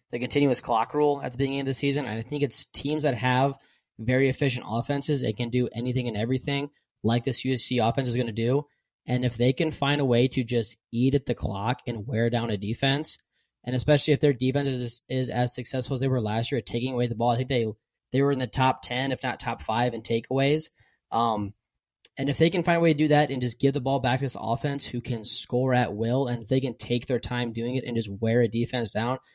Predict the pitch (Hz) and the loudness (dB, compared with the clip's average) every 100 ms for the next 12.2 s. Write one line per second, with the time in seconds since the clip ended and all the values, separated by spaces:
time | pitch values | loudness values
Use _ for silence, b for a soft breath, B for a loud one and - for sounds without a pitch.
0 | _ _ - 143 139 123 143 127 101 120 | _ _ 0 2 2 0 2 0 0 2
1 | 131 143 135 143 - 156 160 - _ _ | 2 2 2 2 2 -2 -2 -4 _ _
2 | _ - 120 139 143 135 113 127 123 123 | _ -4 0 2 0 0 0 2 2 0
3 | 123 127 117 120 120 - 113 127 120 117 | 0 0 0 0 -2 -4 -4 -2 0 0
4 | - - _ _ - 135 127 - 127 113 | 0 -6 _ _ -6 -4 -2 0 0 0
5 | 107 127 131 151 156 151 _ _ _ - | -2 -2 2 6 6 4 _ _ _ -10
6 | 113 113 110 101 - _ _ _ _ _ | -6 -6 -6 -10 -14 _ _ _ _ _
7 | _ - 156 131 - 165 151 135 147 - | _ -4 -2 -2 0 0 0 0 0 0
8 | - 170 160 135 139 139 127 127 127 - | 4 8 8 4 -2 -4 -4 -2 -2 -2
9 | 117 113 120 139 135 127 117 117 120 123 | -6 -6 -2 -2 0 -2 -4 -6 -6 -8
10 | 120 113 131 120 120 117 113 117 117 120 | -8 -4 -4 0 0 0 -4 -4 -2 0
11 | 127 123 113 123 117 104 143 120 117 113 | 0 0 -2 -2 -4 -2 -2 0 -2 -2
12 | 117 - | -4 -6